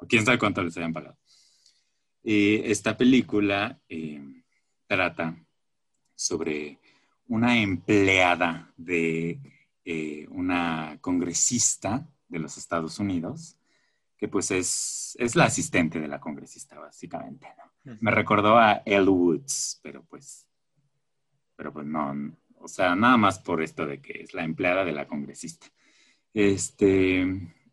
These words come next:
Speaker 1: y, pues, esta empleada de congresista, pues, es muy, mm, quiere llegar a un puesto mayor, ¿no? Y para llegar a este puesto mayor,
Speaker 2: Ambiciosa.
Speaker 1: pues,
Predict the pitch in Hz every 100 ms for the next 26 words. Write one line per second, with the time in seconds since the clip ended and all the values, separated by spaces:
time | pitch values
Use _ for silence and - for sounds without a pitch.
0 | 110 95 98 92 90 104 - 110 107 101
1 | 104 104 104 104 - - 98 82 - 82
2 | 87 85 85 85 82 - _ _ _ _
3 | 101 85 82 80 78 78 76 78 78 -
4 | _ _ _ _ _ _ _ 127 143 123
5 | 92 95 92 - - 87 87 82 82 -
6 | 82 73 69 69 - - - _ 95 139
7 | - _ _ _ _ _ - 87 85 85
8 | 95 - 90 82 - - - - 92 87
9 | 120 - - - -